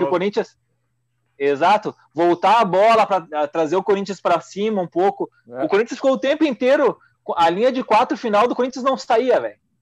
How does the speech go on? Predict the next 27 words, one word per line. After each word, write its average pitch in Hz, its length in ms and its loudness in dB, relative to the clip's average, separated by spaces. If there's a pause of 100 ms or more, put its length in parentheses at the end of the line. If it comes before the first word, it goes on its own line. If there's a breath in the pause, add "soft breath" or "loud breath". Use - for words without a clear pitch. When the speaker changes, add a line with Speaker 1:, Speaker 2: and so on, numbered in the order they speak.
(960)
Speaker 2:
Ficou 170 240 -2
o 208 40 2
tempo 247 240 0
inteiro 233 400 0
ali 214 340 0 (240)
e 160 80 -2
depois 196 340 0
ele 240 120 -2
Speaker 3:
Postado, 208 220 2
Speaker 2:
botou 220 120 2
Speaker 3:
né? 208 80 0
Speaker 2:
mais 247 180 -2
o, 220 280 -2
o, 175 40 -6
mais 196 280 2
o 233 40 -4
Gabriel 220 360 2
postado, 220 640 -2
então 202 300 -4
ficou 226 200 -8
uma 220 80 2
linha 233 160 0
de 208 140 -8
cinco, 233 420 -8
como 196 160 -6
se - 60 -20
fosse 208 360 -6